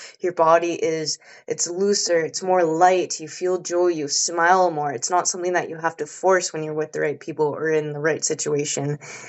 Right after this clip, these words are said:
And I really, really love that you do speak to people about being selective. I think that's something, again, that should be taught more. A lot of people, especially people pleasers, are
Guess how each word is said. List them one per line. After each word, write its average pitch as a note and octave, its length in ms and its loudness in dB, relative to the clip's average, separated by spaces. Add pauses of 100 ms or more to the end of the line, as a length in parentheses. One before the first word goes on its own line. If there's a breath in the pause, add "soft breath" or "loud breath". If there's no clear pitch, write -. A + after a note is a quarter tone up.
(140 loud breath)
And C#3+ 480 6 (160)
I D#3+ 120 6
really, E3 360 2
really D#3+ 240 0
love D3+ 300 -2
that C#3+ 160 2
you D3+ 100 -10
do D3+ 220 -6
speak D3+ 280 -4
to D3+ 100 -4
people D3 280 0
about D3 220 2
being C#3+ 220 -2
selective. D3+ 480 6
I D3 100 4
think D3 220 -8
that's D3 200 -4
something, D3+ 300 -4
again, E3+ 380 0
that D3+ 160 0
should D3+ 160 -12
be C#3 100 -8
taught E3+ 320 2
more. D#3+ 260 -8 (320 loud breath)
A E3 60 -2
lot D3+ 240 0
of E3 100 -2
people, E3 280 0
especially D#3 400 -4
people G#3+ 320 2
pleasers, D3+ 580 -4
are D3+ 460 0